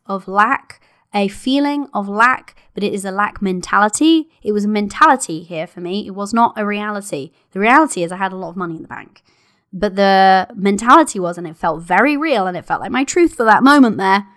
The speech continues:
it felt one of lack. There's a difference there, a distinction to be made. And if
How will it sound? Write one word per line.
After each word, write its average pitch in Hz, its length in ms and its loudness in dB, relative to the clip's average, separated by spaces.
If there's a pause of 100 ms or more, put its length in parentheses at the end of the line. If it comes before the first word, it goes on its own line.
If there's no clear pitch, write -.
(360)
it 185 80 -12
felt - 340 -2
one 160 160 -14
of 156 120 -20
lack. - 320 -10 (300)
There's 202 160 -4
a 226 60 -4
difference 196 460 -2
there, 135 220 -4
a 175 60 -14
distinction 170 540 -12
to 180 80 -18
be 180 80 -14
made. 170 280 -12 (720)
And 247 480 -2
if 233 500 -4